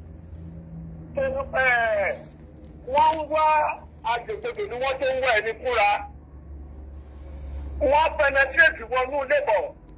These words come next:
kí láti sọ yànnà náà ọ̀rọ̀ yẹn. Ninety-six ni mo kúrò lọ́dọ̀ máa yìí.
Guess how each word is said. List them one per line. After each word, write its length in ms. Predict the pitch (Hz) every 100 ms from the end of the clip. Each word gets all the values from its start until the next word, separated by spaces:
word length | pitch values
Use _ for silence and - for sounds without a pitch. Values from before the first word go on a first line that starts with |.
| -
kí 120 | - 269
láti 320 | 285 302 269
sọ 180 | - 285 262 254 254 -
yànnà 260 | 214 214
náà 180 | 226 302
ọ̀rọ̀ 200 | 262 208 196
yẹn. 260 | 202 208 202 - - - - - - - -
Ninety-six 680 | 233 277 294 302 - 370 370
ni 200 | - 240
mo 80 | 262
kúrò 280 | 262 320 294
lọ́dọ̀ 420 | 247 254 277 240
máa 160 | 269 220
yìí. 260 | 170 160